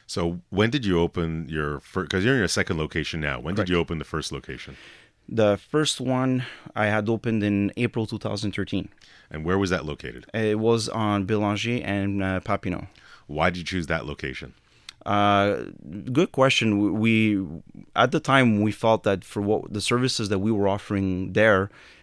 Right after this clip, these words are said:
Speaker 2: the location was gonna be a good one. Um, but unfortunately, it wasn't, uh, especially not for the kind of clientele that I was actually catering for myself. Uh, luckily for me, I have, uh, I'm blessed with a great clientele. They, they followed me even from far.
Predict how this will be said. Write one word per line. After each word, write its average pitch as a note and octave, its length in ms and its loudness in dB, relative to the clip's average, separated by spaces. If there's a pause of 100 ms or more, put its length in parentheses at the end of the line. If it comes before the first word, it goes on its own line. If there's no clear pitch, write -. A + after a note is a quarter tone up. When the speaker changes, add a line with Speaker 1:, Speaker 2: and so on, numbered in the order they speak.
Speaker 2:
the G#2+ 120 2
location G#2 480 2
was F#2+ 100 -2
gonna G2+ 200 0
be F#2 120 -2
a F2+ 60 0
good G#2 200 -2
one. F2+ 300 -4 (540)
Um, F#2 880 0 (280)
but G#2+ 280 4 (400)
unfortunately, A2 640 2
it F#2+ 180 0
wasn't, G#2+ 460 0 (100)
uh, F#2+ 160 0
especially A2+ 440 -2
not A2 180 0
for G#2 160 -2
the G2 80 -2
kind G2+ 200 -2
of G2+ 60 -4
clientele G2+ 400 -4
that G2 180 -2
I F2+ 120 0
was G2 200 -2
actually G2+ 320 -4
catering G2+ 460 -2
for B2 160 -10
myself. G2 540 -2 (560)
Uh, G2 160 2
luckily A2 360 2
for G2+ 160 -2
me, A2 300 2
I G2+ 140 -4
have, G2 260 -2
uh, F#2 400 0
I'm G2 140 -2
blessed A2+ 280 0
with G2 120 -4
a F#2 40 -4
great G#2 220 -4
clientele. G2+ 480 -2
They, F#2+ 140 -2
they F#2 300 -6
followed G2+ 340 0
me G2+ 180 0
even G#2+ 200 0
from G2+ 200 -6
far. G2 360 -2